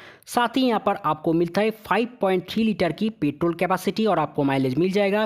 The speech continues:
फिफ्टी फ़ाइव प्लस किलोमीटर per लीटर माइलेज। और फिर आपको इसे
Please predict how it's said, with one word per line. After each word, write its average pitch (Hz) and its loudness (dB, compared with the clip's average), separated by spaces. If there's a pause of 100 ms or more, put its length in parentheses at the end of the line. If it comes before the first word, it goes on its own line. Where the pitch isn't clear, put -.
(120)
फिफ्टी 208 -2
फ़ाइव 160 -2
प्लस 190 0
किलोमीटर 160 0
per 139 2
लीटर 135 0
माइलेज। 190 0 (300)
और 185 0
फिर 240 2
आपको 165 0
इसे 175 0